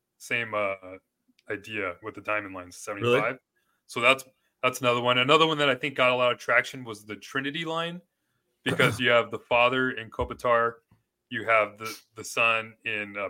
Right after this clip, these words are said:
Speaker 1: Byfield, and then you have the Holy Spirit in Kempe. So people were calling it the
Speaker 2: <laughs>
Speaker 1: Trinity line.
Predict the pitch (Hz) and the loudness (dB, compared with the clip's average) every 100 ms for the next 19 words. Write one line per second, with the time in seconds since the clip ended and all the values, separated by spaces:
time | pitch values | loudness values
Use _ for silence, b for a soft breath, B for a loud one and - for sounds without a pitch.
0 | - 110 110 - 110 110 - _ _ _ | 0 0 0 -2 -4 -6 -8 _ _ _
1 | 110 107 107 107 104 107 120 110 - - | -6 -4 0 0 0 -2 -4 -6 -10 -8
2 | 107 98 95 98 92 98 - 90 85 _ | -6 -8 -10 -16 -8 -6 -6 -10 -12 _
3 | _ _ - 123 120 110 107 190 107 - | _ _ -14 -10 -8 -4 2 4 4 0
4 | 123 123 113 113 110 110 110 | -4 -8 -6 -4 -2 -2 -4